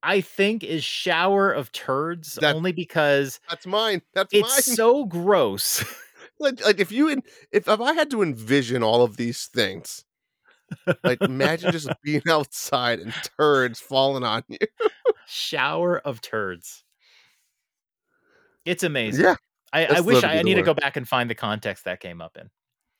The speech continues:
Speaker 2: Me too.
Speaker 1: Congratulations, Shower of Turds. You have done it. You are the grossest show title of twenty twenty-three. We all look forward to what we can get in twenty twenty-four.
Speaker 2: Ugh.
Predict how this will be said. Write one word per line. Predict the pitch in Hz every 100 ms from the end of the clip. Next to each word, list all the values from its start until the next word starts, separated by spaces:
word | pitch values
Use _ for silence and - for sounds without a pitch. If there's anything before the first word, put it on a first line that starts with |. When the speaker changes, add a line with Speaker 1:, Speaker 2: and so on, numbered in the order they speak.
| 127
Speaker 2:
Me | 127
too. | - 110 98 _
Speaker 1:
Congratulations, | - 160 190 196 180 156 147 147 131
Shower | - 143 120 127 113
of | -
Turds. | - 104 101 101
You |
have | 90 92
done | 98 127
it. | 123 -
You | 123
are | 104
the | 95
grossest | 98 113 127 123 139 -
show | 120 113
title | 113 104 101
of | 92
twenty | - - 107 104
twenty-three. | - 98 92 98 98
We | 92 101
all | 131 139
look | 135 -
forward | 117 110 107 101
to | 107
what | 95 110 110
we | 110
can | 107 104
get | 98 -
in | 104
twenty | 110 95
twenty-four. | 98 101 98 _ 76 - _ _ _ _ _ _
Speaker 2:
Ugh. | 113 104 104 117